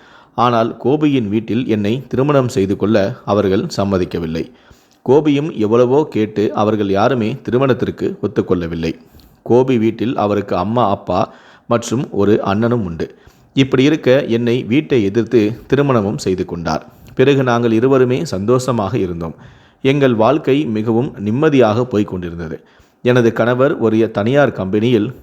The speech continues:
மேனேஜராக பணிபுரிந்தார். பிறகு எங்களுக்கு திருமணமாகி ஏழு ஆண்டுகள் வரை குழந்தை பிறக்கவில்லை. ஏதோ நான் செய்த புண்ணியம், ஏழு ஆண்டிற்கு பிறகு ஒரு ஆண் குழந்தை பிறந்தது.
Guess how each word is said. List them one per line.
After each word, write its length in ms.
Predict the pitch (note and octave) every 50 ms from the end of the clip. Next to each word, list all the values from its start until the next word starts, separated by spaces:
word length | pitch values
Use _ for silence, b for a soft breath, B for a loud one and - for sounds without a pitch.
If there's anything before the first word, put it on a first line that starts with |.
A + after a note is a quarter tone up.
| -
மேனேஜராக 720 | G#2 A2+ C3 C#3+ D3+ C3+ C3 A2 A2 G#2 F#2+ F2+ F#2+ B2 - -
பணிபுரிந்தார். 720 | G#2 G2 F#2+ F2+ F2+ F2 E2 E2 E2+ E2+ - - - _ _ _ _ _ _ _ _ _ _ _ _ _ _ _ - -
பிறகு 300 | - C#3+ D3 D#3 D#3+ D#3
எங்களுக்கு 420 | C3+ C3 C3 B2+ B2+ B2 B2+ A#2+ A#2+
திருமணமாகி 880 | - A2 C3 C#3+ C#3 C3+ B2 A#2 A2+ A2+ G#2+ - B2+ A#2 G2+ G2 F#2+
ஏழு 240 | F#2+ G#2 B2 C#3 C3+
ஆண்டுகள் 340 | A#2 A2 G#2+ A2 G#2 G#2 G2+
வரை 360 | F#2+ F#2+ G#2+ F#2+ F#2+ B2 B B B B B B B
குழந்தை 380 | _ - A#2 C#3 D3+ D3 C#3+ B2+
பிறக்கவில்லை. 640 | - - F#2 G2 - - F#2+ E2+ D#2+ D#2+ D#2+ - - - _ _ - - -
ஏதோ 380 | G#2 G#2 G#2+ A2+ G#2+ A#2+ B2+ - -
நான் 240 | G#2+ G#2 G#2+ G#2+
செய்த 520 | G#2 - - B2+ C3+ B2 A2+ A#2 - B B B B B B B
புண்ணியம், 560 | _ - A#2+ C#3 C#3 A#2+ G#2+ A2+ C#3+ F#3+ - -
ஏழு 280 | G2 A2 B2+ C3+ C3
ஆண்டிற்கு 440 | A2+ A2+ B2 B2+ C3+ B2+ B2+ - A2+
பிறகு 420 | - - G#2 G#2 G2 G2+ A2 -
ஒரு 220 | G#2+ G#2+ G#2 G#2+ -
ஆண் 260 | G2 F#2+ G#2 C3 D#3
குழந்தை 360 | D3 B2 A2 G2+ F#2 G#2 A#2
பிறந்தது. 560 | - - F2+ E2+ F2 E2+ E2 E2 - - -